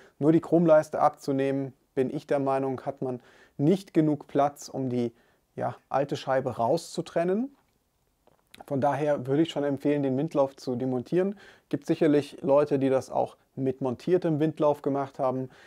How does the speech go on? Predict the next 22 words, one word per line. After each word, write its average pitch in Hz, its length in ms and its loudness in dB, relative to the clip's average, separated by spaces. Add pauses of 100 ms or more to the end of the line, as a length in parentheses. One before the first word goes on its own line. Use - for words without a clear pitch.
(120)
Ich 170 120 0
habe 180 140 4
jetzt - 220 2
einmal 143 320 0
die 120 240 -2 (160)
Clips 220 400 0
hier 180 260 0
zu - 160 -2
ersetzen. 151 640 0 (260)
Das 135 200 -2
geht 160 340 2
relativ 147 480 2
einfach. 165 500 0 (280)
Wenn 139 100 -4
man 143 140 2
die 135 80 2
neuen 143 320 4
hat, 143 180 -2
dann 127 160 -2
sieht 151 180 -6
man 143 160 0
auch, 131 240 0